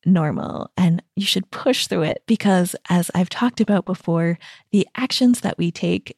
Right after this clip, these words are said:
change how we think about ourselves, not the other way around. We can't wish to be brave.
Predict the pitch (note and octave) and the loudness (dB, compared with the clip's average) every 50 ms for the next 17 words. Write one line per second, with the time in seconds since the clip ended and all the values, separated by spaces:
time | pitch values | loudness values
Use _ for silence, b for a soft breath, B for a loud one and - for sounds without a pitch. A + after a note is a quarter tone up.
0 | _ - - - - F#3+ G3+ G3 G3 - - E3+ D#3+ - D#3 - F3 F#3+ - - | _ -10 -4 -2 2 2 2 2 2 0 -2 -2 -2 -2 -4 -4 -4 -4 -4 -2
1 | - - - - - - - - - - - - - A3 - - F3+ G3 F#3 G3 | -4 -4 -2 -2 -4 -4 -6 -6 -6 -6 -6 -6 -6 -8 -4 2 4 4 4 4
2 | A#3+ B3+ - - - - - F3 E3+ E3 E3+ - F#2+ F2+ - - - - - - | 2 2 0 -4 -6 -4 -2 -2 0 0 0 0 -2 -2 -2 -2 -4 -4 -6 -6
3 | - - - - B B B B B B B _ E3+ E3 - - A#3+ A3+ A#3+ A#3+ | -8 -8 -10 -10 B B B B B B B _ -4 -4 -2 0 2 2 2 2
4 | - - - D#3 F3 F#3 - - - D#3+ - C#3+ D3+ - - - - - - - | 0 0 0 0 0 0 -2 -4 -6 -6 -6 -6 -6 -4 -4 -4 -4 -4 -6 -8
5 | - | -10